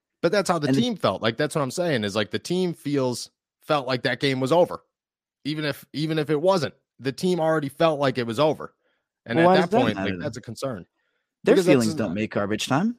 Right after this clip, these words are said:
Speaker 2: Like, the actual score and the time left creates garbage time. That's, nobody's
Speaker 1: All right, so maybe
Speaker 2: feelings create.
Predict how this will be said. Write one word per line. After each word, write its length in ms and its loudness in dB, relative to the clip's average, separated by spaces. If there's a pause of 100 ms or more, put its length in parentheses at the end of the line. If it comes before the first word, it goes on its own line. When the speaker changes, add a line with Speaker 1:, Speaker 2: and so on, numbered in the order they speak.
Speaker 2:
Like, 200 0
the 80 4
actual 580 2
score 400 2
and 140 0
the 40 -4
time 300 -2
left 240 -2
creates 300 -8
garbage 380 -8
time. 340 -14
That's, 500 -6 (560)
nobody's 360 6
Speaker 1:
All 40 2
right, 100 -2
so 100 6
maybe 100 6
Speaker 2:
feelings 180 0
create. 320 -8